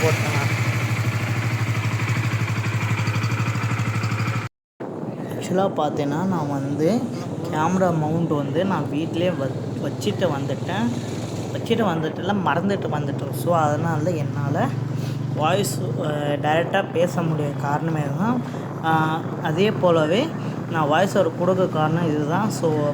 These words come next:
என்னை மன்னிச்சுக்கோங்க. அடுத்தடுத்த வீடியோ வந்து உங்களுக்கு நல்ல நல்ல கண்டென்ட்டாக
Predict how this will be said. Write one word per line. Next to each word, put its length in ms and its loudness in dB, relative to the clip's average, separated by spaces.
என்னை 220 -2
மன்னிச்சுக்கோங்க. 520 2
அடுத்தடுத்த 560 2
வீடியோ 320 4
வந்து 260 2
உங்களுக்கு 440 2
நல்ல 240 4
நல்ல 240 2
கண்டென்ட்டாக 480 -2